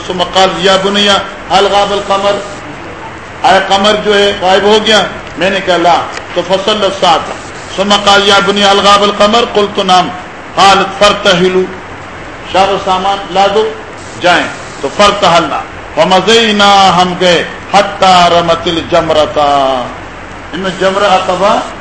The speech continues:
کی رمی کی۔ ثم رجعت فصلت الصبح فی منزلہا، پھر واپس آ کر مزدلفہ صبح کی نماز پڑھی۔ ایک بات، یا رمی الجمرہ کے بعد جو منی میں ان کا خیمہ تھا، وہاں پہ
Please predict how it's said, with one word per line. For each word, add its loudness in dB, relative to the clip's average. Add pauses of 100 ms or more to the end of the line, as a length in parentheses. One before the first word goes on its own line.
(300)
کی 0
رمی 2
کی۔ -2 (420)
ثم 2
رجعت 4
فصلت 0
الصبح -4 (100)
فی -4
منزلہا، -2 (360)
پھر -4 (100)
واپس 0 (180)
آ -2 (100)
کر -2 (100)
مزدلفہ -6 (100)
صبح -8
کی -10
نماز -10 (140)
پڑھی۔ -12
ایک -4 (120)
بات، -12
یا 4 (680)
رمی 0
الجمرہ 0 (100)
کے -2
بعد 2
جو 0
منی 0 (100)
میں -4
ان -4 (100)
کا 4 (200)
خیمہ -2
تھا، 0 (380)
وہاں 2
پہ -4